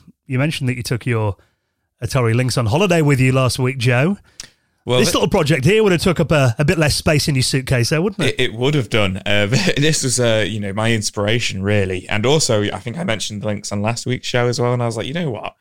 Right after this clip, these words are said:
Speaker 2: think I've played it, like, less than five times." So I thought,
Speaker 1: Mm.
Speaker 2: you know, I'll crank it out and have a go, you know, on, uh, on, uh, Kung Fu and Bill and Ted on there as well. But yeah, this is the Atari Lynx Mini,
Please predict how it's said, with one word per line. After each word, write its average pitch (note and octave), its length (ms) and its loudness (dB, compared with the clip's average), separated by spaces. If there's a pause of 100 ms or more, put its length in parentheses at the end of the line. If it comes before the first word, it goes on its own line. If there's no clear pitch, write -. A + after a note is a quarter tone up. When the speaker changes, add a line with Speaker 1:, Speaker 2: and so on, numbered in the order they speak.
(440)
Speaker 2:
think D#3 140 -4
I've - 140 -16
played G#2 280 -4
it, - 120 -8
like, E2+ 360 -8
less G2 380 0
than G2+ 140 -2
five F#2+ 320 -4
times." G2 340 0
So F#2+ 300 -2 (400)
I G2+ 80 -10
thought, A2+ 160 2
Speaker 1:
Mm. G2+ 40 2
Speaker 2:
you G#2 60 -2
know, G2+ 120 -2
I'll G2 100 -6
crank A#2+ 260 -4
it - 80 -8
out F#2 220 -6
and F#2+ 80 -8
have F#2 120 -8
a F#2 60 -14
go, F#2+ 220 -4
you F#2 160 -6
know, F#2 240 -8
on, F#2 100 -10
uh, F#2+ 220 -8 (400)
on, F#2 180 -12
uh, F2+ 240 -8
Kung G2+ 220 -6
Fu F#2+ 340 -2
and F#2 260 -8
Bill G2 200 -4
and F#2+ 100 -6
Ted G2 180 -6
on F#2+ 140 -8
there F#2 160 -4
as F#2 140 -6
well. G2+ 100 -4
But - 160 -6
yeah, A#2+ 240 0
this - 240 -2
is G#2+ 120 -6
the A2 120 -2
Atari A#2+ 720 -2
Lynx - 380 -8
Mini, G#2 480 0